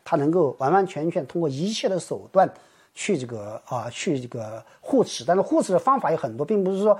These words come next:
哦，我就把这个，牢牢把这个经书抱住，然后你们都不要动，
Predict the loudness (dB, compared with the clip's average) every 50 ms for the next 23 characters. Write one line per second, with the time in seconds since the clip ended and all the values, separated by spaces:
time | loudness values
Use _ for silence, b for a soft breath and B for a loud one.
0 | B B B B B B 4 4 6 6 6 6 6 6 6 6 4 4 4 4
1 | 6 6 6 6 6 6 6 6 6 8 6 4 2 2 0 0 2 2 2 2
2 | 4 4 2 4 6 6 6 6 4 2 2 2 2 4 4 4 4 2 2 2
3 | 0 2 4 6 6 6 4 2 -4